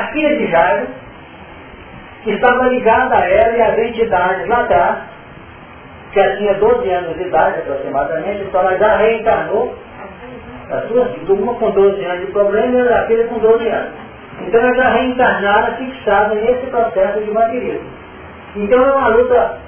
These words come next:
de quem? Da luz, que exatamente aqui. A luta entre a luz e a treva.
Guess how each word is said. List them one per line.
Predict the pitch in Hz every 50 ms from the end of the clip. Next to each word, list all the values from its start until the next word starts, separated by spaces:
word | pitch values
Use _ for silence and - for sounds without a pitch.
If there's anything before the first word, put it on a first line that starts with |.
| - - -
de | 226 226
quem? | - 214 - - - -
Da | 202 208 202
luz, | 196 202 226 269 285 - -
que | - 196
exatamente | 208 220 247 247 240 226 240 262 - 392
aqui. | 370 370 - - - - - - - - - - - - - - - - - - - - - - - -
A | - 165
luta | - - 226 262 254 - 196 196
entre | 208 226 226 - -
a | - -
luz | - 214 269 277 254
e | -
a | - 202
treva. | 202 196 196 196 202 202 202 135 127